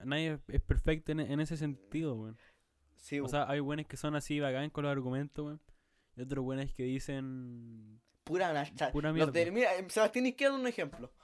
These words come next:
Speaker 2: <laughs>
Speaker 1: Sebastián Izquierdo.
Speaker 2: Así que eso
Speaker 1: Sí.
Speaker 2: fue el tema. Esos son los temas más
Speaker 1: Ese,
Speaker 2: álgidos.
Speaker 1: esos son los
Speaker 2: Quizás
Speaker 1: temas.
Speaker 2: cuando grabemos el próximo
Speaker 1: Claro.
Speaker 2: podcast se va a acabar Chile, yo creo. <laughs>
Speaker 1: Sí, pues, ahí,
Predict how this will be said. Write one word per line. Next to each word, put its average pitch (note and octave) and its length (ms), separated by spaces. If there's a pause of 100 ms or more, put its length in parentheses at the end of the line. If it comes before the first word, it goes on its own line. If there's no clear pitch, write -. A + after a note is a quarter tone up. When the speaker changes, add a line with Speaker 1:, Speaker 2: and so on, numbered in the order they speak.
(300)
Speaker 2:
<laughs> - 640
Speaker 1:
Sebastián - 400
Izquierdo. A2+ 400 (720)
Speaker 2:
Así C3+ 260
que C3 180
eso F3 220
Speaker 1:
Sí. - 60
Speaker 2:
fue F#3+ 560 (400)
el C3+ 180
tema. D3 480
Esos D3 260
son F#3 160
los F3+ 120
temas F#3+ 260
más G3 580
Speaker 1:
Ese, - 80 (220)
Speaker 2:
álgidos. C#3 380
Speaker 1:
esos B2+ 100
son D3+ 140
los C#3 80
Speaker 2:
Quizás D#3 160
Speaker 1:
temas. D3+ 60
Speaker 2:
cuando D#3 200
grabemos D3 280
el E3 40
próximo E3+ 320
Speaker 1:
Claro. C#3+ 160
Speaker 2:
podcast F#3 340 (120)
se - 180
va D#3+ 60
a - 40
acabar C#3+ 380
Chile, C#3+ 300
yo C3 80
creo. D3+ 280 (420)
<laughs> - 600
Speaker 1:
Sí, D#3 160
pues, D3+ 160
ahí, C3+ 260